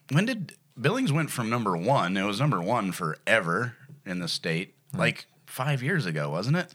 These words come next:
Speaker 2: I think they
Speaker 1: And
Speaker 2: fell
Speaker 1: Bozeman
Speaker 2: behind
Speaker 1: beat it?
Speaker 2: Bozeman, yeah. Probably five years ago.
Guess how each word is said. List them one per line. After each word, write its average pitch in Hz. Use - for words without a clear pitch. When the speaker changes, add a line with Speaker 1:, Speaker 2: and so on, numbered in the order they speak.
Speaker 2:
I 123
think 131
they 113
Speaker 1:
And 98
Speaker 2:
fell 104
Speaker 1:
Bozeman 104
Speaker 2:
behind 95
Speaker 1:
beat 80
it? -
Speaker 2:
Bozeman, 90
yeah. 82
Probably 80
five 76
years 76
ago. 76